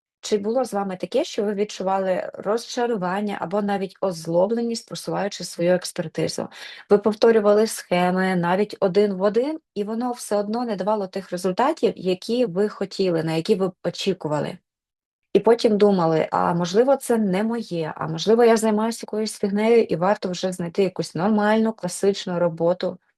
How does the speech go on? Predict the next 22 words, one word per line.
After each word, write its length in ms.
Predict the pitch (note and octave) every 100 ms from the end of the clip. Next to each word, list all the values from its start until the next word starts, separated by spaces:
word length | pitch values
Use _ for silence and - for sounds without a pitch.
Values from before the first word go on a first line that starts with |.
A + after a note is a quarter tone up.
| _ _ _ _ -
І 320 | G3+ G3+ F#3
я 180 | G#3+ B3
сьогодні 420 | G3+ G3 G3 F3+
хочу 280 | G3 G3 E3+
вам 140 | E3+
розповісти, 640 | E3+ - E3 F3 - C4 C#4
як 280 | G3+ -
Human 260 | A3 G3+ F3+
Design 400 | F3 G3 A3 A3
може 180 | F3+ F3+
допомогти 600 | F3 F#3 F3+ F3+ F3 E3 - _
визначити 600 | G3+ A3 F#3+ F#3 - G#3+
зі 140 | G3+ G#3+
своєю 440 | - G#3+ G#3 G#3
нішею, 500 | G#3+ A3 A3 A3+ G#3+ G#3+
підсилити 640 | - - - A#3 G#3+ G#3 G#3+
себе 300 | - F#3+ G3+
через 300 | - F3 F3
свої 420 | - F#3 G#3+ G3
закладені 560 | E3+ D#3+ F#3 F#3 D#3+ D#3+
сильні 380 | - F3+ D#3
сторони 540 | D3+ - F#3 C4+ A#3